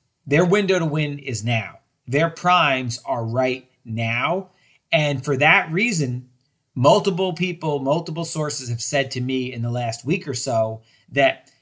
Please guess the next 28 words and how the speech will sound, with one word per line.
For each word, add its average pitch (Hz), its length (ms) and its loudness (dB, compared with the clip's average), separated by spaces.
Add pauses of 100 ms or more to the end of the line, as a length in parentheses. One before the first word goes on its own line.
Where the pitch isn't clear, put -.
(140)
they 160 240 6
believe 165 440 0
the 127 100 -2
Rangers 139 540 -2
are 131 180 -6
going 139 300 -2
to 139 80 -6
begin 131 540 0
their 180 160 0
coaching 143 380 -6
search 117 420 -8 (300)
by 139 160 4
looking 156 460 0
at 131 260 -2
the 139 80 -2
experienced 135 840 -6
guys 120 520 -2 (200)
who 127 160 -6
are 117 520 2 (160)
available, 117 720 -4 (160)
that 120 380 -2 (340)
they 170 380 4
find 160 400 2
it 165 100 -2
hard 143 320 4
to 160 60 -4
believe, 139 460 -4
and 113 260 -8